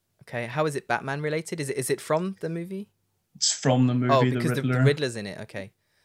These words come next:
Speaker 2: Yeah.
Speaker 1: Okay, so I've gotta be Batman then.
Speaker 2: You just be Batman, man.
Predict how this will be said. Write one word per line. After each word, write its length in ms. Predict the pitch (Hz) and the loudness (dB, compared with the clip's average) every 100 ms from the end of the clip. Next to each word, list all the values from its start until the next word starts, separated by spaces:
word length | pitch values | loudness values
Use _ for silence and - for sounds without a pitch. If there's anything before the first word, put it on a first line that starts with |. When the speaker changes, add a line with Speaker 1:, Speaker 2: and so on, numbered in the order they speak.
| _ | _
Speaker 2:
Yeah. 280 | 135 123 120 131 135 - | -8 -8 -6 -8 -8 -14
Speaker 1:
Okay, 320 | 123 127 107 | -8 -6 -6
so 180 | - 113 | -6 -8
I've 120 | 107 | -6
gotta 180 | 127 120 | -6 -6
be 140 | 104 | -8
Batman 440 | 98 117 104 98 95 | -8 -8 -8 -10 -10
then. 260 | 95 101 107 _ _ _ _ _ _ _ _ _ _ _ _ _ _ _ _ - | -12 -16 -20 _ _ _ _ _ _ _ _ _ _ _ _ _ _ _ _ -16
Speaker 2:
You 60 | - | -10
just 200 | 139 - | -8 -6
be 80 | |
Batman, 480 | 117 117 139 160 135 | -6 -2 -2 0 2
man. 240 | 131 147 | 2 0